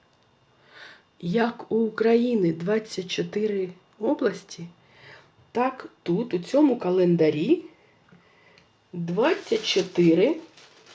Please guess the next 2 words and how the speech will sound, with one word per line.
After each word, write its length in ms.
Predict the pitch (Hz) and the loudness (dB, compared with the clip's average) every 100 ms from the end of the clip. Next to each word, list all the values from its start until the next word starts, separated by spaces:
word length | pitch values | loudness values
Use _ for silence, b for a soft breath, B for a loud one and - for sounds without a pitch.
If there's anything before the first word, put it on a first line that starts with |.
| - - _ b b - - - | -20 -20 _ b b -20 -18 -8
різних 640 | 214 175 165 202 320 - - - - - - - - - - - - - - - - - - 220 - - | 0 0 2 2 2 0 -12 -18 -20 -20 -20 -20 -20 -20 -20 -20 -20 -20 -20 -20 -20 -10 -2 -2 -2 -8
пасмочки 800 | 185 180 - 240 254 - 294 359 | -2 -2 -2 -4 -4 -6 -4 -4